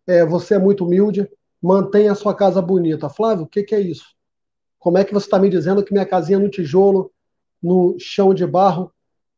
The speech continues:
é, você, eu consigo manter ela bonita? Sim. Você consegue ela manter bonita, sabe? Porque é o capricho que você vai ter. E esse capricho, ele vai de várias maneiras na sua vida. Ele vai desde quando você vai receber uma visita na sua casa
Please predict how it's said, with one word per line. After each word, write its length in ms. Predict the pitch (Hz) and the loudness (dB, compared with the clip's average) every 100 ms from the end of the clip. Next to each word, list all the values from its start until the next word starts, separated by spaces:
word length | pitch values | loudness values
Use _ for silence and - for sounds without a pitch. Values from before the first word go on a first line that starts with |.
| - | -4
é, 500 | 160 175 170 - - | 2 2 2 -4 -10
você, 340 | 175 156 208 190 202 | -8 -2 -2 -2 0
eu 100 | 190 | 0
consigo 400 | 202 - 233 202 | 2 0 -2 0
manter 240 | 196 190 | 0 2
ela 140 | 196 190 | 2 2
bonita? 340 | 175 170 170 | 0 -2 -4
Sim. 360 | - 175 135 135 _ _ _ | -4 -4 -4 -6 _ _ _
Você 200 | 147 190 | -6 -4
consegue 380 | 180 175 190 185 | -2 -2 0 2
ela 100 | 180 | 0
manter 320 | 180 170 190 | 0 0 0
bonita, 280 | 156 160 143 | 0 -2 -4
sabe? 160 | 175 - | -6 -6
Porque 180 | 156 | -2
é 40 | 190 | -2
o 80 | 170 | 0
capricho 540 | 220 190 196 196 - _ | -2 0 -2 -2 -6 _
que 80 | 165 | -10
você 220 | 165 175 | -8 -4
vai 160 | 151 | -4
ter. 240 | 147 135 131 _ _ _ - | -6 -8 -12 _ _ _ 0
E 80 | |
esse 160 | 226 240 | 2 2
capricho, 640 | 262 233 226 254 254 233 - _ - | 2 2 0 0 -2 -6 -10 _ 0
ele 300 | 185 220 226 | 2 2 0
vai 360 | 165 208 226 | 2 2 2
de 100 | 180 | 2
várias 340 | 196 202 226 202 | 0 2 2 2
maneiras 340 | 202 190 190 | 2 2 2
na 100 | 185 | 0
sua 180 | 170 185 | 0 0
vida. 340 | 139 156 131 - _ - | 0 -2 -4 -10 _ 0
Ele 220 | 180 226 | 2 4
vai 220 | 185 233 | 2 2
desde 280 | 233 247 262 | 2 0 -2
quando 260 | 254 233 226 | 2 2 2
você 180 | 214 | 0
vai 100 | 220 | 0
receber 280 | 208 208 190 | 0 0 0
uma 80 | 196 | 0
visita 280 | 180 165 190 | 0 -2 -4
na 100 | 175 | -2
sua 200 | - 156 | -2 -2
casa 420 | 190 214 147 139 | 2 2 2 -4